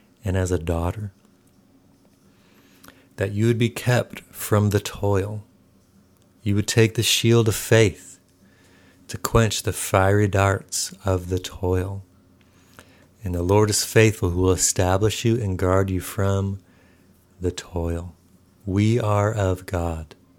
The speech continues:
We are not of the world that is under the power of the toil. So I declare a fresh revelation of rest over you, the power of that, the weaponry of rest.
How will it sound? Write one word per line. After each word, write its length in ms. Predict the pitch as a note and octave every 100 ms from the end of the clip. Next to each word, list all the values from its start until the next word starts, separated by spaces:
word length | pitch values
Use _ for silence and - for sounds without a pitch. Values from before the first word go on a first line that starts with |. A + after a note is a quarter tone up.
| _ _ _ _ _
We 120 | F#2
are 80 | F2
not 340 | E2+ F2 G2
of 140 | A2+ G#2
the 140 | A2
world 480 | A2 A#2+ F#2+ E2+ - _ _ _ _ _
that 120 | - F#2
is 140 | F2+
under 180 | F#2 F2+
the 100 | F2+
power 580 | - A2 G2+ F2 E2 - _ _ _ _ _ _ _ F#2
of 220 | F2 E2+
the 120 | F2+
toil. 800 | - - - F#2 F2+ G2 G#2+ G#2+ _ _ _ _ _ _ _ _
So 200 | - -
I 20 | F#2
declare 440 | F#2+ - G2+ F#2+
a 60 | F2+
fresh 480 | - G#2+ A2+ -
revelation 600 | A#2+ A2+ A2 G#2 G#2+ - G2+
of 120 | F2+
rest 380 | F#2 G#2+ - A#2
over 180 | A2+
you, 320 | B2 B2 B2+ B2 _ _ - _
the 60 | -
power 540 | - - G#2 G2+ A2 A#2
of 140 | G#2+
that, 340 | A#2 A2+ A#2+
the 80 | G2+
weaponry 760 | E2 F2 F#2+ - A2+ A2+ A#2+ A#2+
of 180 | G#2+ F#2
rest. 580 | F2+ E2+ - - -